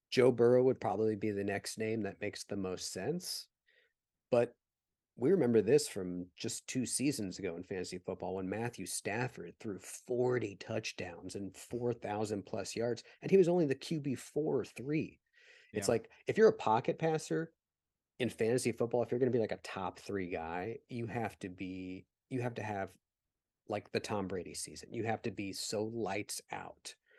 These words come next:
Speaker 1: But when you rush, when you can run for the, you know, thirty, forty yards in a game and throw a touchdown or two in fantasy, you just, you just can't touch that. And I think, me personally,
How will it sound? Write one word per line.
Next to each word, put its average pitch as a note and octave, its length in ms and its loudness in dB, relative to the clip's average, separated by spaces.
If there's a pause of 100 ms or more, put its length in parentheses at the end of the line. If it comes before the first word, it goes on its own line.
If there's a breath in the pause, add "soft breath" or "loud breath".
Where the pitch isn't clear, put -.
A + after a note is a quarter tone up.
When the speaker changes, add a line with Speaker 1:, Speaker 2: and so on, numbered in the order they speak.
(1120 soft breath)
Speaker 1:
But G#2+ 80 0
when C3+ 160 4
you F#3+ 140 4
rush, G#2 600 0
when A2 180 0
you E3+ 120 6
can C3 200 6
run G#2+ 240 2
for C#3+ 140 4
the, D3+ 100 4 (720)
you B2 120 0
know, B2+ 80 2
thirty, B2+ 440 0
forty C3 400 2
yards B2 420 0
in G#2 100 -2
a G2 40 -4
game A2 500 -4 (200)
and C3+ 320 2
throw C#3 260 4
a C#3+ 40 0
touchdown D3+ 500 0
or D3+ 100 0
two E3 420 -4 (120)
in A#2+ 80 -2
fantasy, F3 800 0 (560)
you B2 80 -2
just, A#2+ 340 -2
you C#3 140 -6
just A#2+ 200 -2
can't G2 220 -2
touch - 300 -14
that. - 200 -14 (120)
And G#2+ 100 -6
I G2+ 120 -2
think, G2 320 -6 (1300 soft breath)
me E3+ 380 8
personally, D#3+ 760 2